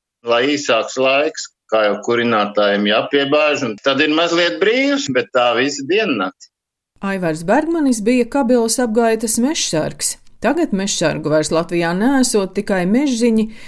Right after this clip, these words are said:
Speaker 2: kam lielo apgaitu dēļ mežu nosargāt grūti, bet Aivaram pieder trīssimt hektāri privātā meža.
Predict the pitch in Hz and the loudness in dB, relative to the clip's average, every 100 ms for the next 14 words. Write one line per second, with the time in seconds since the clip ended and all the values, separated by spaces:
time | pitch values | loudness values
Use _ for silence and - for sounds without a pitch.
0 | - - 185 170 190 220 180 190 233 294 | -14 -6 -2 0 0 0 2 2 2 2
1 | 285 247 269 277 262 202 185 202 214 220 | 2 2 4 6 4 2 0 0 0 0
2 | 214 185 185 196 196 196 254 269 285 285 | 0 -2 -2 -4 -4 -2 0 2 2 0
3 | 147 - - - - 175 151 - 208 320 | -4 -10 -16 -20 -6 -2 -2 0 0 2
4 | 330 302 269 285 233 226 - - 247 302 | 2 2 2 2 2 0 -2 0 0 2
5 | 269 233 - 247 254 220 180 170 170 196 | 0 0 0 -2 -2 -2 0 -2 -4 -2
6 | 147 139 139 151 151 156 151 147 147 | -2 -2 -2 -4 -2 -4 -4 -4 -6